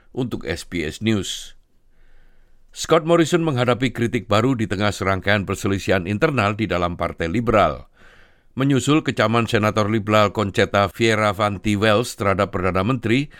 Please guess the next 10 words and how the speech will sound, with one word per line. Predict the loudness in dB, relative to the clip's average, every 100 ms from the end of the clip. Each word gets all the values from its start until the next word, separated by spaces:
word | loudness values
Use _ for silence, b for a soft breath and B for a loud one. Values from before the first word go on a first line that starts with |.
| B
anggota | -2 0 2 0
parlemen | 0 0 2 0
dari | 2 0
Partai | 0 -2 0 -2
Liberal | -2 0 0 0
Catherine | -2 -4 -2 -4 -2
Cusack | -4 0 -2 -2 b b b -8
juga | 0 2 2
menyuarakan | 0 2 2 2 0 -2
keprihatinannya, | -4 0 0 2 2 2 2 0 -2